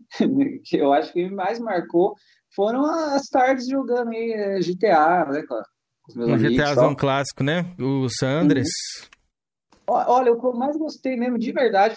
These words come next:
Speaker 1: foi o Vice City, sabe? Na minha preferência pessoal. Mas era o San Andreas que tinha co-op, né? Se eu não me engano. Então era o, era o co-op que, que eu jogava muito, muito com os meus amigos, cara.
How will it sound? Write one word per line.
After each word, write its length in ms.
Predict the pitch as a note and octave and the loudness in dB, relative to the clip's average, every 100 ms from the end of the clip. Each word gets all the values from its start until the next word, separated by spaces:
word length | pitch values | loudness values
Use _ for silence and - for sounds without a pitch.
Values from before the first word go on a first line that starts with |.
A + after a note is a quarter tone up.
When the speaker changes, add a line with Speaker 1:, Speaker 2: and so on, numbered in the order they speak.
| - | -2
Speaker 1:
foi 120 | B3 | -2
o 80 | B3 | 0
Vice 240 | A#3+ A#3+ - | 0 -2 -8
City, 460 | - A3+ G#3 A#2 | -6 -6 -4 -6
sabe? 260 | A2 D#3 F#3 - | 0 2 2 -4
Na 160 | B2 | -4
minha 200 | A#2+ D3+ | -2 -4
preferência 500 | D#3 D#3 D#3+ D#3 E3 | -6 -8 -6 -6 -8
pessoal. 600 | F#3 G3 - F#3 B2+ A2+ - _ _ _ _ | -10 -6 0 2 2 0 -10 _ _ _ _
Mas 220 | A#2 A#2+ | -6 -2
era 220 | C3 D3+ F#3+ | 0 0 -2
o 40 | |
San 200 | G3 F3+ | -6 -4
Andreas 320 | D#3+ F#3 G#3 | -2 -4 -6
que 80 | G#3 | -12
tinha 220 | G#3+ A3+ A3+ | -12 -12 -6
co-op, 420 | G3+ F3 F#3+ D3 | 0 0 0 -4
né? 120 | D#3 | -8
Se 120 | - | -8
eu 40 | B2 | -8
não 80 | |
me 100 | A#2 | -6
engano. 340 | A#2+ B2 A#2+ A2+ | -4 -4 -4 -6
Então 200 | A#2 C3 | -4 -2
era 140 | D3+ | 0
o, 120 | E3+ C3 | -2 0
era 140 | C3+ | -2
o 40 | D3 | -2
co-op 260 | C3+ C#3+ - | -2 -2 -2
que, 140 | E3+ | -6
que 80 | E3+ | -4
eu 40 | D#3 | -4
jogava 300 | D3 D#3 D3+ | 0 0 2
muito, 340 | C#3+ F#3 G3 | 0 0 -2
muito 200 | C3+ C#3+ | 0 0
com 100 | - A#2 | -6 -14
os 200 | - - | -14 -10
meus 140 | A#2 A2+ | -6 -2
amigos, 260 | A#2 A#2+ | -2 -2
cara. 220 | - G2+ | -2 -4